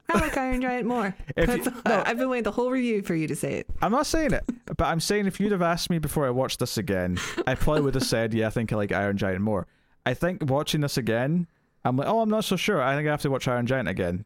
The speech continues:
Speaker 2: to, like, make my choice." But
Speaker 1: Yeah. Well, I've only seen Iron Giant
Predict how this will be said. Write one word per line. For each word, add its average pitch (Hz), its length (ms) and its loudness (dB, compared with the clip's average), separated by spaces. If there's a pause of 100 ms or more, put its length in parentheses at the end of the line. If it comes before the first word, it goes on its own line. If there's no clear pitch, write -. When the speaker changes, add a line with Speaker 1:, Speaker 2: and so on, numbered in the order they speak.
Speaker 2:
to, 110 140 0
like, 95 260 -4
make 110 140 -2
my 101 80 -2
choice." - 480 -4 (380)
But 101 280 -2 (340)
Speaker 1:
Yeah. - 200 -4 (220)
Well, 320 120 0
I've 247 200 -2
only 240 200 0
seen 185 340 -2
Iron 160 240 -2
Giant 156 320 -4